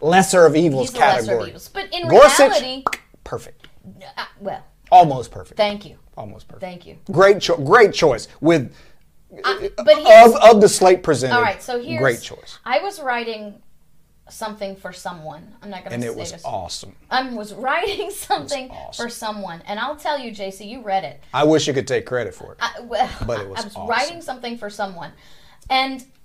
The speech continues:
Speaker 2: do you know, I, I, I wanted to find a place to slip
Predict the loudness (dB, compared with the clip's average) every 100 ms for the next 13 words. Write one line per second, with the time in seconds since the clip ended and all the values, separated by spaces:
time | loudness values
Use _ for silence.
0 | _ -20 -16 -14 -10 -6 -4 -6 -4 -4
1 | -4 -6 -6 -6 -10 _ _ -6 -4 -4
2 | -10 -6 -6 -6 -10 -14 -20 -12 -10 -10
3 | -12 -16 -18 -14 -8 -8 -10 -18 -20 -20
4 | -20 -16 -16 -16